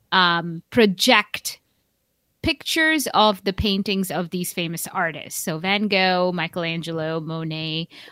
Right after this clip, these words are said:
all of them have spectacular paintings. But when you make them, like, twenty times the size, it feels like you're living in that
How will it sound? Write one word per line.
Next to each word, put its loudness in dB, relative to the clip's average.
all 4
of -2
them 2
have 2
spectacular -2
paintings. -8
But 2
when 4
you 4
make 4
them, 4
like, 0
twenty 2
times -2
the -2
size, -2
it -4
feels 2
like 0
you're 4
living 4
in 4
that 2